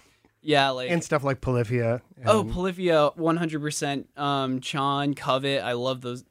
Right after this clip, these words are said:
Speaker 2: like, all of them. Um, their music's very, like, beautiful. Um, and yeah, some, some heavier stuff like, oh, what,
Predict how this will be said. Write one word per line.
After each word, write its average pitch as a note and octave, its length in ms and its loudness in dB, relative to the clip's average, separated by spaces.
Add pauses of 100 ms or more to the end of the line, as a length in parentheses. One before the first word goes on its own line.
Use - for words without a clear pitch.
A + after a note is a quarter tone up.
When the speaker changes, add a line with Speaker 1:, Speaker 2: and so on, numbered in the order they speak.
(140)
Speaker 2:
like, B2+ 240 -6
all C#3 220 2
of B2+ 100 -4
them. B2 360 -2
Um, A#2+ 600 -6 (260)
their D3 120 -2
music's D3+ 440 0
very, C#3+ 460 -2 (340)
like, B2 180 -12 (120)
beautiful. A#2+ 640 -8 (140)
Um, A#2+ 500 -2 (1120)
and C#3 560 0 (160)
yeah, D3 360 0
some, C#3 440 0
some D3 160 0
heavier C#3+ 320 0
stuff - 380 -6
like, B2 280 -6 (220)
oh, A#2+ 200 -8 (360)
what, C3+ 160 -14